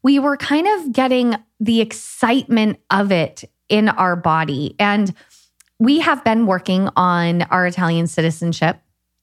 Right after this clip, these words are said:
for, for a year, for over a year, since we were in Italy. And that's slow going, partly because it's just complicated, uh, other part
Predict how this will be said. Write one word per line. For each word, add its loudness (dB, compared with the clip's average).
for, 0
for 0
a 0
year, -2
for -2
over 0
a -4
year, -4
since 0
we -2
were 2
in 0
Italy. -2
And 0
that's -2
slow 0
going, 0
partly -2
because -2
it's -8
just -8
complicated, 0
uh, 0
other 0
part 0